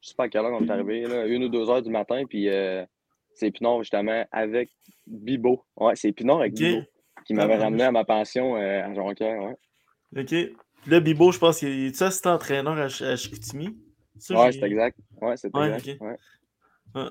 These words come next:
Speaker 2: c'est vrai, c'est vrai, il a, il a cancellé sa, ben, pas cancellé, mais il a pris sa retraite de hockeyeur, quoi.
Speaker 1: Ouais.
Speaker 2: Ok. Euh, la première saison pour vous deux, euh,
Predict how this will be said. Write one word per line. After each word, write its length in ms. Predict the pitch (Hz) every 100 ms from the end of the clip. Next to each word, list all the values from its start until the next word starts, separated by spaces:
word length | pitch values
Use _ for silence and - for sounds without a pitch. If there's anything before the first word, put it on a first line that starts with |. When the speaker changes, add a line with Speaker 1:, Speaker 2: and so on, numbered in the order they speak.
| -
Speaker 2:
c'est 220 | - 120
vrai, 160 | 127 139
c'est 180 | 135 135
vrai, 140 | 147
il 80 | 135
a, 220 | 123 123
il 100 | 120
a 60 | 123
cancellé 400 | 131 131 135 131
sa, 160 | 131 131
ben, 260 | - 127
pas 120 | 139 147
cancellé, 440 | 151 147 131 143
mais 140 | 160 131
il 80 |
a 60 | 131
pris 120 | -
sa 280 | - 131 123
retraite 460 | 117 120 131 127 -
de 80 |
hockeyeur, 580 | 131 127 - - 131 151
quoi. 140 | - 156 156 - _ - - _ _ -
Speaker 1:
Ouais. 180 | 110 - - _ _ _ -
Speaker 2:
Ok. 220 | - 135 - -
Euh, 380 | 147 147 139 139 135
la 200 | 143 147
première 360 | 160 165 180
saison 360 | 175 156 151 185
pour 160 | 175 143
vous 80 | 131
deux, 100 | 165 170 151
euh, 380 | 139 139 139